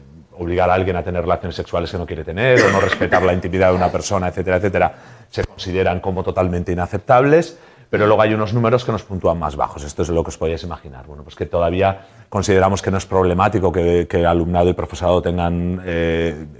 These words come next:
de alguna manera relaciones, no,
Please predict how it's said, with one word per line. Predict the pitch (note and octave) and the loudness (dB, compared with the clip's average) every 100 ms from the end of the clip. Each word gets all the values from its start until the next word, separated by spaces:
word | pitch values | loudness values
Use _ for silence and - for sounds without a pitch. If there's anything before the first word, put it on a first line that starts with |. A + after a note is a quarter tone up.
| B1+ D2 | -20 -6
de | F2+ | -2
alguna | E2 F2+ | 0 2
manera | F2+ F#2 F2+ | 2 2 2
relaciones, | F2+ E2+ - F#2+ F#2 - - - _ _ _ | 4 2 2 0 0 -6 -20 -20 _ _ _
no, | A2 G2+ G2+ | 0 2 2